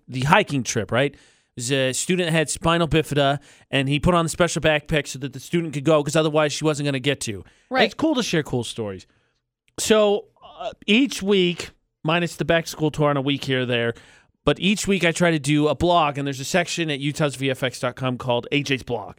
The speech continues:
Speaker 1: and I write about just all kinds of crap.
Speaker 2: Right.
Speaker 1: This past week I wrote a letter to my high school self since we did the back school tour.
Speaker 2: Mm-hmm.
Speaker 1: I wanna say two,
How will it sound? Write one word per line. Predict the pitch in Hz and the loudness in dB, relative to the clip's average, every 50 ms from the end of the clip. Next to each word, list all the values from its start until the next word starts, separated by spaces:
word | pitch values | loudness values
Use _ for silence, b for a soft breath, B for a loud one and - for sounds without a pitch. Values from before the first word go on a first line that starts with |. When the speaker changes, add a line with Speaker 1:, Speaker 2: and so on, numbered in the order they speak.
| b b b b | b b b b
Speaker 1:
and | - 131 | 0 2
I | 143 | 4
write | 151 160 160 | 4 4 2
about | 151 151 147 123 | 2 0 -2 -2
just | 143 135 - - | -4 -8 -10 -6
all | - - 139 156 | -2 0 0 0
kinds | - 143 131 120 | 2 0 -2 -2
of | 117 - | -4 -8
crap. | - 117 98 98 - _ - | -10 -10 -10 -12 -14 _ -4
Speaker 2:
Right. | 277 262 - - - | -4 -4 -4 -4 -4
Speaker 1:
This | 139 143 | -6 -2
past | - - 175 175 170 - | 2 4 4 4 4 2
week | 180 170 143 160 | 0 2 2 2
I | |
wrote | 156 135 165 160 151 | 4 4 4 4 2
a | 147 | 2
letter | 147 160 160 160 160 | 2 2 2 2 0
to | 151 | -2
my | 156 151 147 | -2 -2 0
high | 147 156 151 | 2 0 0
school | 143 - - 143 143 131 | 0 -2 -4 -4 -4 -2
self | - - 135 131 123 - | 0 0 0 0 0 -2
since | - 127 - - | -4 -6 -4 -2
we | 131 | -2
did | 123 127 113 | -2 -2 -2
the | 120 | -2
back | 98 120 117 117 - | -2 -2 -2 -2 -4
school | - - - - 135 139 139 127 | -6 -8 -6 -4 -2 -2 -2 -2
tour. | - - 113 110 98 87 - _ - | -2 -4 -6 -6 -6 -8 -12 _ -6
Speaker 2:
Mm-hmm. | 220 220 202 214 185 180 196 208 - _ _ _ _ _ _ _ _ _ _ _ _ _ _ _ _ _ _ _ _ - | -2 -2 0 0 -2 -4 -6 -8 -12 _ _ _ _ _ _ _ _ _ _ _ _ _ _ _ _ _ _ _ _ 0
Speaker 1:
I | 147 | 0
wanna | 175 214 226 208 | 2 2 2 2
say | - 220 220 214 214 | 2 2 2 2 0
two, | 208 - - - 208 214 220 226 220 214 | -2 -4 -4 -2 -2 0 0 0 -2 -2